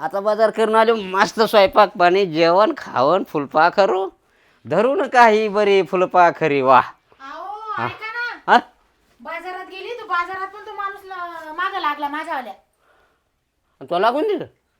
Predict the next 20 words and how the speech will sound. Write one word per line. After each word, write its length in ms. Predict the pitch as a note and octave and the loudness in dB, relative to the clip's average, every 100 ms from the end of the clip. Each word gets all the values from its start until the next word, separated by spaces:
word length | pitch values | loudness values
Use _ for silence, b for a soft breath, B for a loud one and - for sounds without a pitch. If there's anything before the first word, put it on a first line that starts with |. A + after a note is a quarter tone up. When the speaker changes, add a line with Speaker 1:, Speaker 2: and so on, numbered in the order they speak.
| _ | _
Speaker 2:
नाही, 160 | D4 F4+ E4 | -16 -10 -6
आलाय 260 | F#4+ B4+ C5 | -6 -8 -12
तो, 240 | A#4+ A#4 | -10 -8
घरपर्यंत 480 | F#4+ F#4+ G4 G4+ G4+ | -6 -4 -4 -6 -2
आलाय. 480 | G4+ G4+ A#4+ A#4 F#4 _ _ _ _ _ _ _ _ | -2 0 -2 -4 -8 _ _ _ _ _ _ _ _
Speaker 1:
अगं, 200 | C#3+ E3 | -4 0
लागला 360 | G3 G3 G4+ G#4 | 2 4 2 2
म्हणजे 200 | D4 C#4+ | 0 0
तुला 220 | A3+ A#3+ | 0 0
लागून 300 | A#3+ C#4 D#4 | 2 2 2
दिलं 160 | D#4+ E4 | 6 6
का? 500 | E4 A#4+ A#4 A4+ E4 | 6 2 2 2 -2
Speaker 2:
नाही, 460 | F4+ A4 B4+ A#4+ G#4 | -4 -4 -2 -4 -6
Speaker 1:
मग? 140 | F4+ | -6
Speaker 2:
मग 120 | G4+ F#4+ | -6 -6
तो 60 | |
आला, 260 | D#4+ E4 D#4+ | -6 -4 -4
आला. 240 | D#4 D4+ | -4 -4
ओ 240 | D#4+ G4 D4 | -8 -10 -10
बा, 300 | C#4+ C#4 | -8 -8